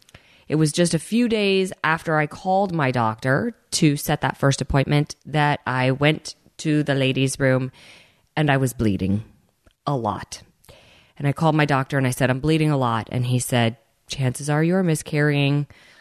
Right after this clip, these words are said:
Most women would not have even realized that they were pregnant. Obviously, you were trying, so you took your test, but, you know, most people would have just thought their period was a few days late, but come on in,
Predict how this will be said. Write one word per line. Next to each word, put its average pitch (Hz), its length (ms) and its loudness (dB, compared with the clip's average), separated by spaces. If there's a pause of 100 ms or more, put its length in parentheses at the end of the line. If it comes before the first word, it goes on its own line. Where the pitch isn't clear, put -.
(260)
Most 143 360 0
women 156 280 2
would 143 100 2
not 123 200 0
have 135 140 0
even 143 260 0
realized 143 380 0
that 135 80 -12
they 147 100 0
were 165 100 2
pregnant. 143 500 0
Obviously, 131 380 0
you 139 100 2
were 165 120 4
trying, 135 680 0
so 127 600 0 (560)
you 135 120 -4
took 139 220 0
your 123 80 0
test, 269 420 0
but, 165 140 2
you 156 160 0
know, 147 120 0
most 156 280 0
people 151 240 0
would 143 100 2
have 139 80 0
just 143 200 -2
thought 123 160 0
their 123 100 0
period 135 400 0
was 123 140 -2
a 117 40 -8
few 123 200 0
days 113 260 0
late, 170 320 0
but 175 140 -6
come 208 200 0
on 196 140 2
in, 151 260 0